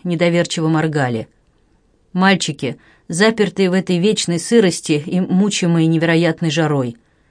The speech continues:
Чердак был клеткой с треугольной крышей,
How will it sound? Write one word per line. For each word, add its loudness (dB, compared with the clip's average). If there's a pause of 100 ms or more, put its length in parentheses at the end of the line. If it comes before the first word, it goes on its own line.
(240)
Чердак 0
был 0
клеткой 2
с -12
треугольной 0
крышей, -4